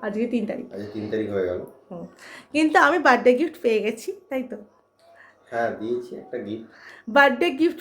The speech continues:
Speaker 1: পেয়ে গেছি, অ্যানিভার্সারি গিফট অ্যানিভার্সারি পরে পেয়েছি, কিন্তু
Speaker 2: <laughs>
Speaker 1: বার্থডে গিফট আমি ওর বার্থডে দিনকে পেয়ে গেছি। নিশ্চয়ই তোমরা সেই ব্লগটা দেখেছো, যে যে ব্লগটা দেখোনি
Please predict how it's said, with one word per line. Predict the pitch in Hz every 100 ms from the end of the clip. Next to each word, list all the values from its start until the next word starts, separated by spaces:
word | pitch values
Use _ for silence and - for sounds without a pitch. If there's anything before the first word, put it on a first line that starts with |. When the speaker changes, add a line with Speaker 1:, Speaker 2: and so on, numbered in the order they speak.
| -
Speaker 1:
পেয়ে | 285 277
গেছি, | 269 285 -
অ্যানিভার্সারি | 277 226 240 277 277 302
গিফট | 294 359 415
অ্যানিভার্সারি | 220 214 233 240 311
পরে | 330 - 220 247
পেয়েছি, | 247 214 214 - - -
কিন্তু | 269 254 349
Speaker 2:
<laughs> | 254
Speaker 1:
বার্থডে | 233 - 302
গিফট | 277 370 - 330
আমি | 370
ওর | 587 - 370 415 381
বার্থডে | 277 285
দিনকে | 254 269 262
পেয়ে | 294 277 254
গেছি। | 269 311 427 - - _
নিশ্চয়ই | 269 285 - 349
তোমরা | 330 294 285
সেই | 311
ব্লগটা | 285 247 233 - 269
দেখেছো, | 226 247 277
যে | 247
যে | 247
ব্লগটা | 240 226 220 254
দেখোনি | 247 202 - 285 480